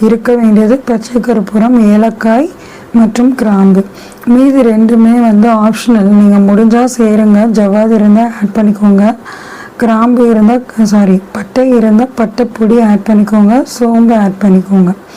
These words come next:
அதாவது ஏதேனும் ஐந்து, இந்த மூன்றுல ஏதேனும் இரண்டு எடுத்துக்கொள்ளுங்கள். பச்சை கற்பூரம், ஏலக்காய், கிராம்பு அவசியம். இந்த இதை எடுத்துக்கோங்க. எடுத்து இன்னைக்கு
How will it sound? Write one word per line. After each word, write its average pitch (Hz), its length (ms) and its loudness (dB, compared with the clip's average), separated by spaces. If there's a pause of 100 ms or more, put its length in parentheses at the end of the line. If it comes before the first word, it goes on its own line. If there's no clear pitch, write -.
(320)
அதாவது 233 540 0
ஏதேனும் 220 420 2
ஐந்து, 208 400 2
இந்த 202 200 2
மூன்றுல 226 800 2
ஏதேனும் 220 540 2
இரண்டு 226 380 2
எடுத்துக்கொள்ளுங்கள். 190 760 -2 (1120)
பச்சை 240 380 -4
கற்பூரம், 240 600 0 (260)
ஏலக்காய், 226 680 0
கிராம்பு 220 560 0
அவசியம். 202 720 0 (460)
இந்த 233 320 2
இதை 226 220 0
எடுத்துக்கோங்க. 220 800 -2
எடுத்து 233 540 0
இன்னைக்கு 226 320 0